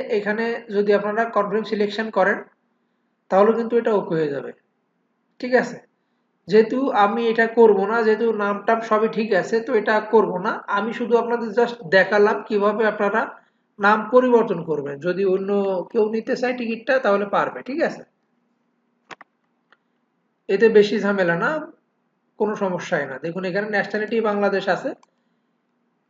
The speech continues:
আর নাম এখানে ওইটা যেটা আছিল সেটাই, আর লাস্ট নেম যদি পরিবর্তন করতে হয়, যদি নামে ভুল হয়, ঠিক আছে, ভুল হলে এটা ঠিক করতে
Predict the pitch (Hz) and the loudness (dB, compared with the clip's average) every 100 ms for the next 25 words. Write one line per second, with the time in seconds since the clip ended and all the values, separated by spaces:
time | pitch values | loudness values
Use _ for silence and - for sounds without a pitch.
0 | _ _ _ _ _ _ _ _ _ - | _ _ _ _ _ _ _ _ _ 0
1 | 175 170 175 196 190 190 185 202 208 185 | 2 2 2 0 0 -2 -2 0 2 0
2 | 175 185 170 170 170 165 202 185 175 170 | 2 2 2 0 0 0 -2 -4 -4 -4
3 | 190 202 262 - _ _ _ _ _ _ | -2 -2 -4 -16 _ _ _ _ _ _
4 | _ - 160 165 185 185 - 220 220 214 | _ -4 -2 -2 2 2 2 -2 -4 0
5 | 208 208 202 202 202 196 202 196 175 214 | 0 2 2 2 0 -2 -4 -4 -2 0
6 | 233 220 226 220 214 220 185 226 220 170 | 0 0 -2 0 0 0 2 2 2 2
7 | 139 131 247 294 190 - - _ _ _ | -2 -4 0 2 2 -4 -16 _ _ _
8 | _ _ 185 240 214 220 269 247 208 208 | _ _ 2 4 4 6 6 4 -2 -2
9 | 233 - 180 180 | -2 -2 -2 -2